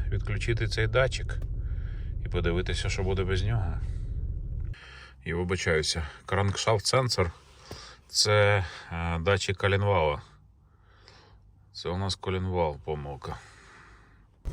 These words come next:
Значить, зараз я відключив, щоб перевірити датчик розпредвала, саме розпредвала.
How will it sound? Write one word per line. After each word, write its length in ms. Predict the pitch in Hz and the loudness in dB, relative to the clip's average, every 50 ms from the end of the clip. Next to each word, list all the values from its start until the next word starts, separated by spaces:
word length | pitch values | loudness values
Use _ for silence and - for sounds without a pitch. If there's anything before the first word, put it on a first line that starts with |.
| - - - - - - - - - - - - - - - | -6 -4 -6 -6 -4 -4 -4 -4 -4 -4 -4 -4 -4 -4 -2
Значить, 340 | 87 95 95 - - 98 | -2 0 0 2 2 2
зараз 440 | 87 87 113 120 113 101 - - - | 4 8 10 10 10 10 8 6 4
я 60 | 101 | 4
відключив, 540 | 92 92 87 - 101 98 - - 110 104 95 | 4 2 2 0 0 0 2 2 2 2 0
щоб 180 | - - - - | 0 0 -2 0
перевірити 640 | - 104 92 101 101 98 98 92 90 - 98 85 - - - - - - - - - - - - - - - - - - - - - - - - - | 0 2 4 4 6 6 4 4 4 2 0 0 0 0 -2 -2 -2 -2 -2 0 0 0 0 0 0 0 0 0 -2 -2 -2 -2 0 0 0 4 6
датчик 320 | - 98 101 95 - 104 - - - - - - | 8 10 10 8 6 2 0 0 0 0 2 4
розпредвала, 720 | 90 92 - - - 101 101 92 95 107 139 147 135 92 - - | 4 4 4 4 2 2 4 6 8 8 8 8 8 6 4 4
саме 280 | - - 98 95 98 98 | 4 6 6 8 6 6
розпредвала. 680 | 98 92 - - 98 98 95 95 90 82 78 78 | 6 4 4 4 4 6 8 10 10 8 8 6